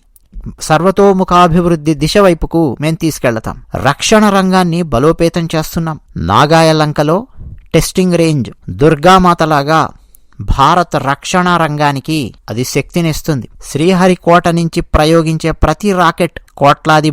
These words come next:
భారతీయులకు గర్వకారణం. ఇది ఆంధ్రప్రదేశ్లో ఉంది. భారత శక్తి అంటే కేవలం మన ఆయుధాలు మాత్రమే కాదు, మన ఐక్యత కూడా. విశాఖపట్టణంలో యూనిటీ మాల్ మేము అభివృద్ధి చేస్తూ ఉన్నాం. అన్నట్టు జూన్ ఇరవై ఒకటవ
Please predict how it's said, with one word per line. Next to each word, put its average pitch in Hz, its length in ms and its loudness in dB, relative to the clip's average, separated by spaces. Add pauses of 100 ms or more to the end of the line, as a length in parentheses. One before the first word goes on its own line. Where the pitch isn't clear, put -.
భారతీయులకు 147 580 0 (140)
గర్వకారణం. 143 640 2 (260)
ఇది 131 200 0
ఆంధ్రప్రదేశ్లో 143 920 0
ఉంది. 101 140 -10 (320)
భారత 170 380 2 (160)
శక్తి 165 380 -4
అంటే 175 180 -4 (180)
కేవలం 170 480 2
మన 160 140 0 (320)
ఆయుధాలు 180 640 2
మాత్రమే 175 380 0 (100)
కాదు, 170 240 2 (440)
మన 107 100 0 (280)
ఐక్యత 170 320 -2 (140)
కూడా. 139 240 2 (580)
విశాఖపట్టణంలో 156 920 0 (280)
యూనిటీ 190 340 2 (140)
మాల్ 170 240 0 (300)
మేము 147 260 0 (300)
అభివృద్ధి 160 480 0
చేస్తూ 165 320 -2
ఉన్నాం. 151 200 -6 (220)
అన్నట్టు 131 340 -2 (460)
జూన్ 220 240 2 (120)
ఇరవై 180 280 2
ఒకటవ 170 260 -2